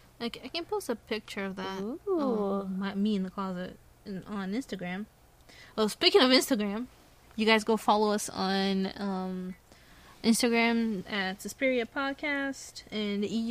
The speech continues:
Speaker 1: U S dot Steph. That's Stephanie's, and Suspiria Car-, Carol. That's mine. Suspiria Carol. <laughs> Put an accent on it. No. Uh,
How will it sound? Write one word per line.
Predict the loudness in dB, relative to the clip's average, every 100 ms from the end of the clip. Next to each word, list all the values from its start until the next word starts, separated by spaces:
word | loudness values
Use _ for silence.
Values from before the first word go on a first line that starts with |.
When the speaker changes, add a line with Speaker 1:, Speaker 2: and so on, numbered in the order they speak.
| -2
Speaker 1:
U |
S | -2 -6 -10 -6
dot | -6 -6
Steph. | -4 -2 -2 -6
That's | -10 -8
Stephanie's, | -6 -6 -4 -4 -6 -8 -10
and | -6 -4 -4 -4
Suspiria | -6 -6 -2 -2
Car-, | -4 -6 -6 -6
Carol. | -4 -2 -2 -2
That's | -4 -4
mine. | -2 -2 -4 -10 -20 -20 -20 -16
Suspiria | -8 0 0 2
Carol. | 0 0 -2
<laughs> | -6 4 4 4 -2 -6
Put | -6
an | -6 -12 -12 -6
accent | -6 -6 -8
on | -6 -8
it. | -10 -12
No. | -10 -12 _ -20 -20 -20 -20 -20 -20 -12 -6
Uh, | -2 -2 -4